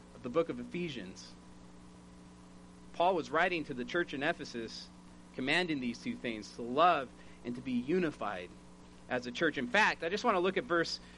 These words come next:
twenty-one again, just to remind us the context of, of, of the verse that we're looking at today, or the passage we're looking at today. Verse twenty-one, chapter five, verse twenty-one says this, "Submitting to one another out of reverence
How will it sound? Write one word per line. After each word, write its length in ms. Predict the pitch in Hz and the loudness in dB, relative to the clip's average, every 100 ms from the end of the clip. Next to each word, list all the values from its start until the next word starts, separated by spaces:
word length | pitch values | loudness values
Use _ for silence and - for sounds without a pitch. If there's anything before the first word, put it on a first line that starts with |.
| - | -10
twenty-one 500 | - 196 180 160 175 | 2 4 6 4 4
again, 280 | 160 143 123 | 4 0 0
just 120 | 123 - | -2 0
to 60 | |
remind 380 | 147 139 160 170 | 2 6 6 4
us 100 | 147 | 0
the 80 | 123 | -2
context 640 | - 170 185 147 123 - | 2 4 4 0 0 -2
of, 240 | 135 123 127 | -2 0 0
of, 160 | 131 113 | -2 -2
of 160 | 127 127 120 | -6 -6 -6
the 80 | 123 | 0
verse 240 | 147 151 | 0 2
that 120 | 143 | 0
we're 60 | 135 | -2
looking 220 | 139 143 | 0 -2
at 120 | 127 | -2
today, 400 | - 131 160 131 - - - | 0 4 4 4 -2 -16 -8
or 80 | 131 | -6
the 60 | 123 | 4
passage 360 | 160 160 143 | 4 4 0
we're 80 | 143 | -2
looking 160 | 143 135 | 2 0
at 140 | 123 | 0
today. 300 | 135 160 147 - - - | 4 6 4 -2 -6 2
Verse 220 | 175 - | 2 2
twenty-one, 640 | 214 214 175 190 190 165 - - - | 4 4 6 6 4 2 -4 -10 2
chapter 260 | 185 185 | 4 4
five, 240 | 175 175 170 | 4 4 4
verse 140 | 160 | 0
twenty-one 400 | - 180 175 165 | 2 4 4 4
says 220 | 165 143 | 2 2
this, 200 | 151 180 | 4 2
"Submitting 600 | - 165 160 208 247 233 | 2 0 6 8 8 6
to 100 | 180 | 2
one 320 | 160 170 208 196 | 2 6 6 6
another 640 | 165 185 233 196 151 143 - - | 2 6 6 6 2 2 -2 0
out 100 | 147 | 2
of 160 | 156 139 | 2 4
reverence 640 | 170 226 180 165 147 - | 6 6 4 -2 -2 -8